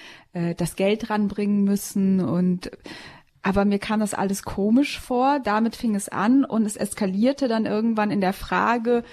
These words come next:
dass ich meinen Vater fragte, wenn ich jetzt eine Freundin hätte, weil, also es fing so an, dass er über meine Freunde geschimpft hat und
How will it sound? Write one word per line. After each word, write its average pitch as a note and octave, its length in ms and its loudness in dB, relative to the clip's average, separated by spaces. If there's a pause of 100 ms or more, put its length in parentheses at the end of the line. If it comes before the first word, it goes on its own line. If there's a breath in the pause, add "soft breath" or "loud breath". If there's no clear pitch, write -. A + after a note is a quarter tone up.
(520 loud breath)
dass G#3 180 -6
ich G#3+ 120 -6
meinen G#3 220 0
Vater B3 460 -2
fragte, A3+ 920 -2 (680 loud breath)
wenn A3 200 0
ich A3+ 120 -2
jetzt - 380 -6
eine G3 520 0
Freundin F#3 640 0
hätte, F3 300 -6
weil, F3+ 200 -2 (120)
also F#3+ 160 -4
es F#3 120 -4
fing G3+ 200 2
so G3+ 180 2
an, G3 180 2
dass F#3 240 -4
er F3+ 160 -4
über F3+ 180 -2
meine F3 220 -2
Freunde A3+ 420 2
geschimpft A3 640 -6
hat G3 360 -2
und F3+ 500 -6